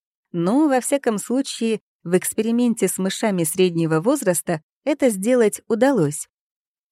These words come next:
Этих мышей снабжали белками, которые перепрограммировали старые клетки органов при помощи управления считывания генов. Старые клетки снова превратились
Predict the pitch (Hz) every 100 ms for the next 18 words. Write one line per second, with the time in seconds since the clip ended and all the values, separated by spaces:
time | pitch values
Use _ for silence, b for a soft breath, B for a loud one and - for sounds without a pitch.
0 | _ - 285 302 220 - 175 165 180 165
1 | 185 269 254 262 - 165 165 160 196 277
2 | 269 233 - - 247 254 - 220 214 226
3 | 185 165 165 180 240 - - 220 262 247
4 | 196 170 - - 170 160 160 185 240 -
5 | - 220 277 247 226 - 190 180 170 233
6 | 262 226 214 - - - 254 214 196 208
7 | 233 254 190 151 156 - _ _ _ _
8 | _ _ _ _ - - 180 165 160 156
9 | 185 247 - 254 175 160 175 180 226 220
10 | 226 233 240 -